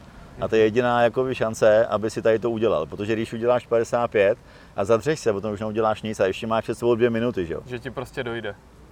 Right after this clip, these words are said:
Speaker 1: No.
Speaker 2: Jasně, takže je to podobný princip, akorát, eh, a založený na tom, že rychle odjedeš nějakou, eh, nějaký počet zhybů, který jsi schopen za krátkou dobu zregenerovat,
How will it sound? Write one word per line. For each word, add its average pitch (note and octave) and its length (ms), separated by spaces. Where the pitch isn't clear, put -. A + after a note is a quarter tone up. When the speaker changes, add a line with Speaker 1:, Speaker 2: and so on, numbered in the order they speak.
Speaker 1:
No. G2+ 280
Speaker 2:
Jasně, C3+ 280
takže C3 200
je E3+ 80
to E3+ 100
podobný D3+ 420
princip, C3 720
akorát, B2+ 560
eh, C3+ 180
a C3+ 100
založený C3+ 460
na B2 80
tom, C3+ 180
že C3 140
rychle C3+ 360
odjedeš C3 380
nějakou, C3+ 400
eh, G#2+ 40
nějaký B2 500
počet C#3 320
zhybů, B2+ 220
který C3 240
jsi C#3+ 140
schopen B2 360
za B2 80
krátkou B2+ 360
dobu B2 180
zregenerovat, A2 640